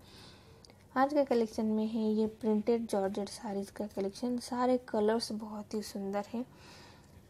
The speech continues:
and आपको यहाँ पे सैटिन का बॉर्डर भी मिल जाता है, जो कि बहुत सुंदर लुक आपके साड़ी को देता है। ये आप डेली वेयर करके भी पहन सकते हैं या ऑफिस वेयर करके भी ये साड़ीज पहन सकते हैं। जयपुरी डाई,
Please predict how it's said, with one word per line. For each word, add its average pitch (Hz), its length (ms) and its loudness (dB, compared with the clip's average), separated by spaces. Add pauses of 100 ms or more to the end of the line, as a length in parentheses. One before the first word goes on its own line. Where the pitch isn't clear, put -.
(100)
and 254 160 2
आपको 262 500 4
यहाँ 226 400 0
पे 240 120 2
सैटिन 233 480 0
का 240 120 2
बॉर्डर 202 440 0
भी 240 140 4
मिल 202 260 2
जाता 190 320 -8
है, 208 160 -8
जो 214 160 -2
कि 233 120 -2
बहुत 220 460 2
सुंदर 247 300 4
लुक 226 360 0
आपके 226 280 -6
साड़ी 208 320 -4
को 208 180 -6
देता 202 320 -6
है। 208 200 -6 (480)
ये 254 80 8
आप 254 240 6
डेली 214 340 4
वेयर 208 180 4
करके 208 340 0
भी 226 120 0
पहन 208 340 0
सकते 220 340 -4
हैं 247 80 6
या 277 200 4
ऑफिस 240 380 -2
वेयर 208 120 4
करके 202 380 -2
भी 220 120 -2
ये 233 160 0
साड़ीज 208 460 -2
पहन 190 360 -6
सकते - 360 -10
हैं। 208 180 -4
जयपुरी 220 460 0
डाई, 233 320 2